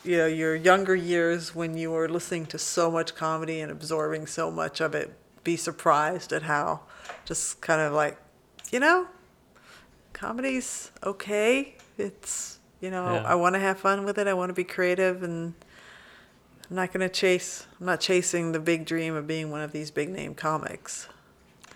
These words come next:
Speaker 2: Yeah, I think, well, I don't know. It's, um, I think it would be weird because, like, I don't think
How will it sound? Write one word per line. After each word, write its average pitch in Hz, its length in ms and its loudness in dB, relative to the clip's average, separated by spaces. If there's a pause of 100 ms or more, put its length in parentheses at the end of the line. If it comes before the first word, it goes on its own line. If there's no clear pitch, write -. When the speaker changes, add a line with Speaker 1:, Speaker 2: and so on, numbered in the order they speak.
(340)
Speaker 2:
Yeah, 131 220 12
I 123 80 12
think, 160 280 -2
well, 139 440 10
I 120 60 8
don't 143 220 4
know. 113 240 6
It's, - 380 2
um, 95 480 2 (360)
I 110 60 -6
think 120 200 0
it 123 40 4
would 110 180 2
be 101 140 2
weird 98 400 2
because, 95 380 -2
like, 92 260 0 (400)
I 104 80 2
don't 104 180 0
think - 460 -6